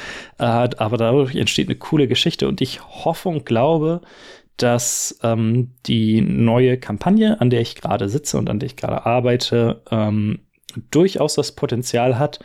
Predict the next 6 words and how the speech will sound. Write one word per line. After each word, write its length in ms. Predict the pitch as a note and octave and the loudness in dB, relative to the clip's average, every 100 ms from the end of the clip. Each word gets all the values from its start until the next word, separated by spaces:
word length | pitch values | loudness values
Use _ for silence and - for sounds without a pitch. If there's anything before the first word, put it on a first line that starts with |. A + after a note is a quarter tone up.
| - - - - - _ _ | -20 -20 -20 -20 -20 _ _
äh, 400 | - C3+ C3 C3+ - | 0 2 4 2 0
noch 400 | C3+ C3 D#3+ - - | 0 2 2 -2 -4
mehr 800 | A#2 A#2 A#2+ C3 C#3 C#3 B2+ - | 0 2 4 4 4 2 0 0
die 320 | A#2+ A2+ - | 0 2 0
Magic-Fans 1000 | A2+ G#2+ A2+ A#2+ - - - G#2+ A2 - - | -2 0 2 0 -4 -10 -2 0 0 -2 -4
zu 480 | - - G#2+ G#2+ | -4 0 2 2